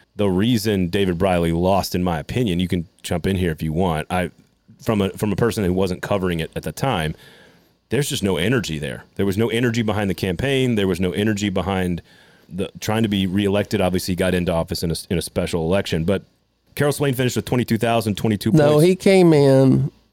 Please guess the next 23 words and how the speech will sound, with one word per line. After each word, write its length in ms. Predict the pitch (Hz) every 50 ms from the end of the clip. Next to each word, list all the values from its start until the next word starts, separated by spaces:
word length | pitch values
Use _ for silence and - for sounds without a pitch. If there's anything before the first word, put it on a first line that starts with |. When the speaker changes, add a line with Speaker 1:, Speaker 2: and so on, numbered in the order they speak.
| _ _ -
Speaker 2:
by 220 | - - 123 117 110
virtue 720 | 101 104 117 120 120 117 - - - 123 113 110 110 101 - - _ -
of 380 | 110 107 104 104 101 95 -
the 100 | 101 98
charter 720 | - - - - - 117 104 98 87 87 - - - 104 - - _ -
succession. 920 | - - - - 101 98 - - - - 120 107 95 - - - - - - - - - _ _ _ _ _ _ _
She, 720 | - - - - 120 117 117 117 117 123 123 117 107 - _ _ _ _ _ _ _ -
Megan 320 | 107 113 123 131 131 127
Barry 240 | 131 131 131 135 139
resigned, 640 | 135 127 113 107 104 98 98 98 95 95 98 - - - _ _ _ _
and 180 | - 98 98
by 180 | 98 98 104 104
virtue 360 | 98 98 107 110 - - 110
of 60 | 104
the 80 | 101 104
charter, 540 | - - - 95 95 95 92 90 92 95 - - _ _ _ _ _ _
the 100 | - 92
vice 380 | 87 95 98 101 101 101 - -
mayor 460 | 101 98 95 98 92 92 92 92 - - _ _
became 440 | - - - - 101 95 95 92 92
the 80 | 92 92
mayor 360 | 95 92 90 87 - - - - _ _ _
and, 240 | - 98 95 95 92